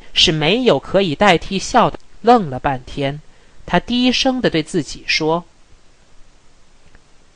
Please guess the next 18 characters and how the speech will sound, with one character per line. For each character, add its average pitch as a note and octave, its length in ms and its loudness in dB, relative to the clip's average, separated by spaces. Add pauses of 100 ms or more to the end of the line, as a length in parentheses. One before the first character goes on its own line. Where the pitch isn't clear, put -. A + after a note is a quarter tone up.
(400)
：“这 G#3+ 120 -2
也 D3 260 -4
许 D#3+ 580 -10 (640)
就 A3+ 220 0
是 - 120 -4
个 A3 120 0
小 - 360 0
报 C4 380 0
应 B2+ 260 -6
呢。 C3+ 80 -18 (1040)
”“什 F3 480 8
么？” D4+ 800 8 (960)
大 D#3 280 10
赤 - 260 2
包 A#3+ 240 8
听 E3+ 320 -4
见 D3 240 2
了， B2 140 -6